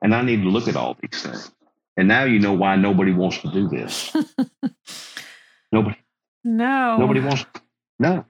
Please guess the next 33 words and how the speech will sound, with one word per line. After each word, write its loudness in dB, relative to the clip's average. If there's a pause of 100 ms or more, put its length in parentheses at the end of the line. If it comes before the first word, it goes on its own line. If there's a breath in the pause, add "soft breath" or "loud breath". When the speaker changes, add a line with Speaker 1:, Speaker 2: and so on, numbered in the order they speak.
Speaker 1:
nobody 4
wants 2
to -2
do 2
this. -6 (500)
But 0 (480)
what 4
does 2
Scripture -2
say? -2 (760)
Huh? -6 (500)
"Let 2
us 2
examine 2
our 2
ways 2
and 0
test -4
them, -2 (480)
and 2
then 2
return 0
to -2
the 0
Lord." -2 (440)
What? -6 (260)
This 2
is -2
how 2
I 2
examine 4
my 4
ways. 2